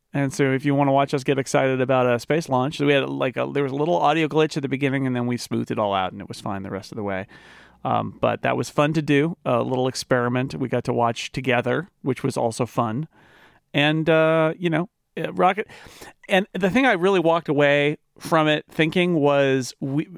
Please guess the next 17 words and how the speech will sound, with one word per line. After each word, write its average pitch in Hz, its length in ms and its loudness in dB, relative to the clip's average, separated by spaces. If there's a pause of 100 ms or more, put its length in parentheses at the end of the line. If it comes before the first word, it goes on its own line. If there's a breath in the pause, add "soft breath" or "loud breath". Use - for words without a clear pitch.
SpaceX 170 480 0
has 151 160 -4
got 147 220 0
us 135 80 -4
so 143 160 2
trained 135 460 -2
now. 151 200 4
We, 156 160 2
like, 135 220 0
we 135 160 2
know 131 260 4
what 131 200 2
a - 20 -6
SpaceX 120 520 -2
launch 120 300 -4
looks 107 240 -8
like. 139 320 -4